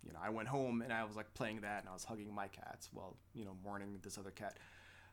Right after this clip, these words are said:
Master Puppets back to back, not even a song, just mas-,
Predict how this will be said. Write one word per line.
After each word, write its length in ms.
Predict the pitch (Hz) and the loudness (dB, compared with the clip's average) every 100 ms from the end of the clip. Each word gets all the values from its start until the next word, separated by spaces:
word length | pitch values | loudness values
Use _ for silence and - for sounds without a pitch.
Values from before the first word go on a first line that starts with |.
| - - - 90 | -20 -20 -8 4
Master 320 | 110 117 127 | 6 6 4
Puppets 380 | 117 135 117 - | 6 4 4 2
back 300 | - 117 - | 6 6 4
to 80 | 98 | 0
back, 280 | 95 82 120 | 2 2 2
not 160 | 107 | 2
even 140 | 104 95 | 2 -2
a 60 | |
song, 280 | 90 95 95 | 0 0 0
just 100 | 90 | -4
mas-, 220 | 107 98 | -2 -2